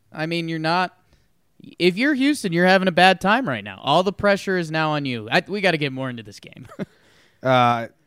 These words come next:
Speaker 2: yeah, what do you wanna talk about this game? We wanna talk about Pierzynski and Girardi? If I was an Astros fan, I would have hated this broadcast.
Speaker 1: Yeah.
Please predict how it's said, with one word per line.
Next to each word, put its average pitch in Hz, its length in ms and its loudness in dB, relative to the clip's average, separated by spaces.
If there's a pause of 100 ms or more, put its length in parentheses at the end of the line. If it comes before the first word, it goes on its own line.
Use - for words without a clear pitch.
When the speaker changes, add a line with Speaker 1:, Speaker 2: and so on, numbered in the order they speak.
(520)
Speaker 2:
yeah, 156 140 -4
what 139 120 -4
do 139 40 -4
you 143 60 -2
wanna 139 100 -4
talk 143 120 -4
about 135 100 -4
this 117 100 -10
game? 143 220 -4
We 123 40 -4
wanna 120 80 -6
talk 127 120 -4
about 123 260 -6
Pierzynski 127 480 -8
and 120 100 -6
Girardi? 120 360 -2
If 135 120 -6
I 143 140 2
was 151 140 -2
an 139 60 -6
Astros 135 380 -8
fan, 156 220 -2
I 135 60 2
would 123 140 -2
have 110 100 -10
hated 117 320 -8
this 143 100 -6
broadcast. 165 720 -4 (920)
Speaker 1:
Yeah. 120 360 -2